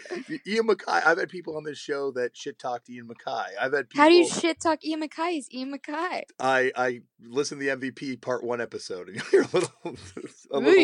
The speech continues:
Speaker 2: Ooh.
Speaker 1: uh, shade thrown at Ian MacKaye. But, like, yeah, like, uh, this has been a huge thrill. Will you come back at some point and do a part two?
Speaker 2: Oh, y-,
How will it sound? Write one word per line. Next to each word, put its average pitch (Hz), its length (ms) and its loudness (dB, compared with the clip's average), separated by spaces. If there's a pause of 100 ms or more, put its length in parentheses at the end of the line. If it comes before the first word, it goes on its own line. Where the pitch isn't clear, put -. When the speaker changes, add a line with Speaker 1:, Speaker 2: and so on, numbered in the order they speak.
Speaker 2:
Ooh. - 20 4
Speaker 1:
uh, 120 120 2 (360)
shade 143 420 2
thrown 139 200 0
at 127 100 0
Ian 131 180 0
MacKaye. 127 360 2
But, 139 160 0
like, 151 300 4 (560)
yeah, 135 320 4
like, 123 260 -4 (120)
uh, 143 140 -6
this 165 160 -2
has 147 100 -10
been 127 160 -6
a 113 40 -8
huge 120 340 -12
thrill. 113 200 -4
Will 143 160 -4
you 220 140 -2
come 202 180 -2
back 160 300 0
at 123 120 -10
some 143 240 -6
point 139 260 -8
and 117 120 -12
do 127 120 -2
a 113 40 -6
part 117 240 -8
two? 117 300 -8 (440)
Speaker 2:
Oh, 262 280 -6 (480)
y-, 214 160 -16